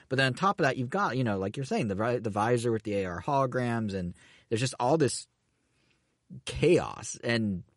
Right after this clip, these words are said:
you know, you mentioned if you turn the wheel when the ride turns. One thing to mention is in your A R headset, as the ride turns, you're encouraged to turn your steering wheel 'cause there's a giant arrow on top of everything else going on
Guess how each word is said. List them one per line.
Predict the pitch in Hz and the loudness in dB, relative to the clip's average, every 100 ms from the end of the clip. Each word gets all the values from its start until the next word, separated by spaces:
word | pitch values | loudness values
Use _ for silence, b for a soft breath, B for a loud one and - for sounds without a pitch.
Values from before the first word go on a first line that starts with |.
| _ _ _ _ _ _ _ _ - | _ _ _ _ _ _ _ _ 0
you | 143 | 2
know, | 127 | 4
you | 127 | 4
mentioned | 131 139 - 123 110 | 4 2 2 2 2
if | 110 - | 0 0
you | 117 | 0
turn | 131 123 | 0 2
the | 113 | 4
wheel | 117 113 | 6 6
when | 107 | 4
the | 98 | 2
ride | 107 139 131 | 4 2 2
turns. | 98 87 b b | -2 -2 b b
One | 123 131 | -2 2
thing | 139 | 2
to | 127 | 2
mention | 139 143 117 | 0 0 -2
is | 101 | 0
in | 139 143 | 0 2
your | 127 | 2
A | 113 113 | 2 2
R | 101 | 2
headset, | - 156 - 110 - | 0 -2 -2 -4 -2
as | 110 117 | -2 0
the | 117 | 0
ride | 107 101 | 0 0
turns, | 143 131 | -2 -2
you're | 107 123 | 0 0
encouraged | 113 107 - 139 135 113 - | 0 -4 -4 0 2 0 -4
to | - | -10
turn | 117 120 | -6 -4
your | 107 | -4
steering | - 170 | -2 -2
wheel | 127 | -2
'cause | - | -2
there's | 123 113 | -2 -2
a | |
giant | 101 - 120 139 - - | -2 0 0 0 -2 -4
arrow | 135 131 92 90 117 b b - | 0 2 2 -2 -6 b b -2
on | 107 | -2
top | - 156 180 | 2 0 2
of | 180 | 0
everything | 175 165 156 | 0 2 2
else | 175 - | 2 2
going | 123 98 87 | 0 0 0
on | 82 82 | -2 -4